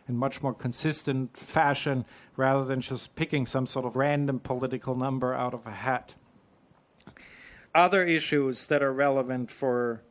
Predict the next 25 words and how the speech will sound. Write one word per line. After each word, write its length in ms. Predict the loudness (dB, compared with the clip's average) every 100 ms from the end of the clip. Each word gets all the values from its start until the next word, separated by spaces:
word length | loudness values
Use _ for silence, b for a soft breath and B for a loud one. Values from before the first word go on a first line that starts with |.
| -12
regulating 1160 | -6 2 2 4 2 4 2 0 0 -2 -4 -6
cannabis 600 | 0 0 0 -4 -6 -6
effectively 760 | -6 -2 -2 -2 -8 -4 -4 -4
in 80 |
a, 100 | -6 -6
in 180 | -6
a 20 | -6
public 400 | -4 -4 -4 0
health 320 | 0 0 -2
model 400 | 0 0 0 -2
under 240 | -4 -4
a 60 | -4
legalization 920 | -4 -4 -4 -4 -6 -4 -4 -6 -10
scheme. 400 | -10 -10 -12 -14 B B B B B
Where 340 | 0 4 4 4
should 240 | 0 -2
people 300 | 0 0 0
be 200 | 0 2
allowed 600 | 2 6 6 6 4 0
to 120 | -6 -4
use 400 | 0 0 0 -4
cannabis 580 | -2 -2 -4 -8 -10
when 140 | -8 -8
it's 260 | -8 -10
legal? 360 | -10 -10 -12 -16